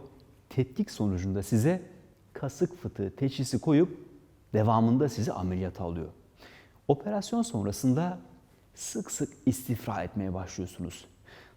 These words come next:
Durumu uzmanlara sorduğunuzda size bunun normal olduğu bilgisi veriliyor. Fakat saatler geçtikçe, süreç gittikçe kötüleşiyor ve durumunuz hemen anestezi uzmanına bildiriliyor.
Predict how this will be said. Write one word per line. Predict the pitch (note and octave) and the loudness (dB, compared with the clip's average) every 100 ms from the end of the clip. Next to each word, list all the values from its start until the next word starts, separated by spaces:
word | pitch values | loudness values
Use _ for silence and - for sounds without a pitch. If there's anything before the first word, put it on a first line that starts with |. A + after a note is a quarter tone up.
| _ B2 | _ 2
Durumu | A2 D3+ F#3+ E3 - - - B2+ | 4 4 4 2 -4 -20 0 2
uzmanlara | A2 C#3 D#3 E3 F#3 | 4 2 2 0 -2
sorduğunuzda | - G#2+ G2 G#2+ G2+ B2 F3+ F3+ - - | 0 2 4 4 4 2 0 -2 -14 -10
size | - D3+ F#3 C#3+ | 4 8 8 8
bunun | F#3+ F3+ - - A2+ | 4 2 -2 -4 2
normal | A#2 C3 C#3+ F3 | 4 4 2 2
olduğu | A#2 G2+ E3 | 2 4 4
bilgisi | G2+ F#2+ F#2 A2 | 4 2 2 2
veriliyor. | G2 F2 F2 E2 - - - | 2 2 -2 -4 -8 -20 -6
Fakat | - E3+ F2 - - - - - | -2 0 -2 -4 -20 -20 -20 -14
saatler | - - F#2 G#2+ - C#3+ | -6 0 2 2 2 2
geçtikçe, | G#2 G2+ - E3+ - G2+ G2+ - - - - | 4 2 4 0 2 0 0 -6 -20 -20 -20
süreç | - - - C3+ - - - - - G2+ | -10 -2 4 4 2 -10 -16 -10 -2 2
gittikçe | G#2 - G#3+ - F#2 | 2 4 4 4 -4
kötüleşiyor | - - - A#2 A2+ F#3 G3+ G3+ - - | -6 -2 2 4 6 8 8 4 -12 -2
ve | A#2 C#3+ - G#2+ | 6 6 8 6
durumunuz | B2+ D#3+ F3+ G3+ - | 6 8 6 4 0
hemen | A#3+ F3 C#3+ - - - | 0 2 0 -6 -6 0
anestezi | A#2+ B2+ - C3+ | 2 2 2 4
uzmanına | D#3+ G#2 G2 G2 F2+ | 6 4 4 2 2
bildiriliyor. | F2+ F#2 F2+ F2+ | 0 0 -2 -4